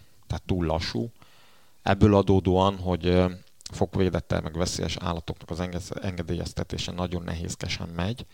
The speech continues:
ezért nagyon sokszor castingolok olyan állatokat külföldön, ami nekem is van, és kint dolgozunk velük.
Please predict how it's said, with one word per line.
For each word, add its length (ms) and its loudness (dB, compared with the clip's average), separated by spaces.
ezért 280 0
nagyon 180 0
sokszor 420 -4
castingolok 840 -4
olyan 220 0
állatokat 540 -4
külföldön, 420 -4
ami 120 -8
nekem 280 -8
is 120 -8
van, 240 -6
és 160 -2
kint 200 -8
dolgozunk 500 -6
velük. 400 -10